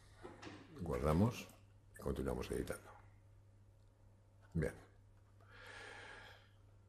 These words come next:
Si nos vamos al taller ahora, tenemos que esperar a que todos los alumnos se evalúen para poder pasar hasta la siguiente fase.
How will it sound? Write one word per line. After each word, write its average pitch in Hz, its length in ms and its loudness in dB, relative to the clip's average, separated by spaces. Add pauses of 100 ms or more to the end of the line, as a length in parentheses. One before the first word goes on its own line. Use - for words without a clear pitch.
(1000)
Si - 200 0
nos 78 120 8
vamos 76 240 10
al 90 80 10
taller 98 260 12
ahora, 110 360 12 (2250)
tenemos 90 320 10
que - 80 8
esperar 95 340 12
a 78 120 10
que 76 120 6
todos 80 680 10
los 76 440 8
alumnos 90 440 10
se 117 80 12
evalúen 113 540 12 (560)
para 101 420 12
poder 90 420 12
pasar 92 520 10
hasta 82 200 2
la 69 120 6
siguiente 64 380 2
fase. - 300 -4